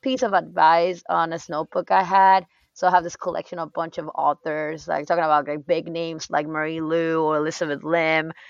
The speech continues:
Chloe Gone, um, and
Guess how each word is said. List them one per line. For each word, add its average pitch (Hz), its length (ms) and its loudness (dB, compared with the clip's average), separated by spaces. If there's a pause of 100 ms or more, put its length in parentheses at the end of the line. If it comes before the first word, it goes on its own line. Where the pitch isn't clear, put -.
(180)
Chloe 160 260 -2
Gone, 160 720 0
um, 151 560 2 (400)
and 170 560 0